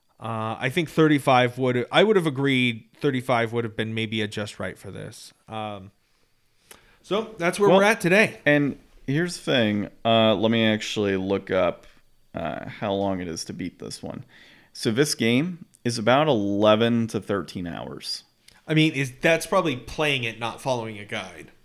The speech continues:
Speaker 2: Yes. And so, well, I mean, yeah, most times you're gonna be playing it with it anyways. So,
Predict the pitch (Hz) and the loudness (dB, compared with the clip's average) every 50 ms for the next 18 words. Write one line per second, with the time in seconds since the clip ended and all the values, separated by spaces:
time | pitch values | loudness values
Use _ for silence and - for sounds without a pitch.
0 | _ _ _ _ _ _ _ - 131 135 120 98 - - - - - - _ - | _ _ _ _ _ _ _ -2 4 4 4 4 4 0 -4 -4 -4 -4 _ 4
1 | 123 123 120 117 - - - 143 127 123 123 120 117 117 113 110 104 - 107 113 | 4 4 4 2 2 2 4 6 6 8 8 8 8 6 6 4 2 2 0 -2
2 | 113 110 110 107 120 143 120 87 69 78 95 104 107 - 123 104 104 113 104 104 | 0 0 -2 -2 -2 -2 -2 -4 -4 -4 -6 -6 -6 -6 -6 -6 -4 -4 -4 -4
3 | 98 90 87 - - 113 98 92 95 - - - _ _ 113 104 95 95 107 131 | -4 -6 -8 -8 -8 -6 -6 -6 -8 -10 -12 -18 _ _ -8 -6 -6 -4 -4 -4
4 | 113 90 78 76 - - - 135 123 117 | -4 -6 -6 -6 -6 -4 0 0 0 0